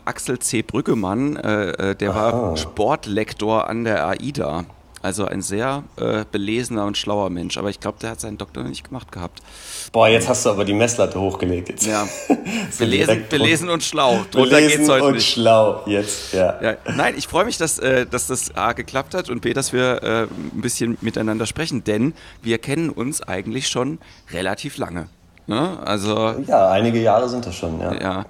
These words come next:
Speaker 2: Genau,
Speaker 1: Und ich hab
Speaker 2: ja.
Speaker 1: auch überlegt, wie wir, wie wir das so ein bisschen strukturieren können, um, äh, dich vorzustellen und auch zu sagen, was du machst. Und, ähm, ich glaube, wir fangen am besten wirklich da,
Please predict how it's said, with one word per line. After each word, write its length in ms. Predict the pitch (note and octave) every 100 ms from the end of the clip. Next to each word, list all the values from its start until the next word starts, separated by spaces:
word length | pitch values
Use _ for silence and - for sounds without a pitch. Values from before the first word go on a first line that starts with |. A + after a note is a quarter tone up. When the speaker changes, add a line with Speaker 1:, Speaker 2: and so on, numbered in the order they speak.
| -
Speaker 2:
Genau, 140 | G2+ A2+
Speaker 1:
Und 60 |
ich 180 | B2+ -
hab 100 | A2+
Speaker 2:
ja. 60 | G2+
Speaker 1:
auch 80 | C3+
überlegt, 380 | C3 C3 -
wie 100 | C3+ B2+
wir, 180 | C3
wie 100 | A#2+
wir 60 | A#2+
das 140 | A#2
so 60 | B2+
ein 40 |
bisschen 240 | A2+ - C3+
strukturieren 560 | - B2+ - B2+ D3+
können, 260 | C#3+ C#3+ C3+
um, 280 | - A#2 A#2
äh, 380 | - G#2+ A2 G#2 F#2+ G2+ - -
dich 140 | C3
vorzustellen 880 | - D3+ D#3 C#3 - B2 B2+ C3 C3
und 220 | - G#2+ -
auch 120 | A2+
zu 140 | -
sagen, 240 | G#2+ G#2+ G#2+
was 120 | G#2+
du 80 | A#2
machst. 420 | C3 D3 C#3+ -
Und, 160 | G#2+ G#2+ - - - -
ähm, 440 | G2+ G2+ G#2 A2 - -
ich 100 | -
glaube, 260 | - B2+ D#3
wir 60 | C3+
fangen 260 | C#3+ D3+
am 100 | D3+
besten 380 | C3+ C3+ - C#3
wirklich 300 | - - -
da, 140 | B2+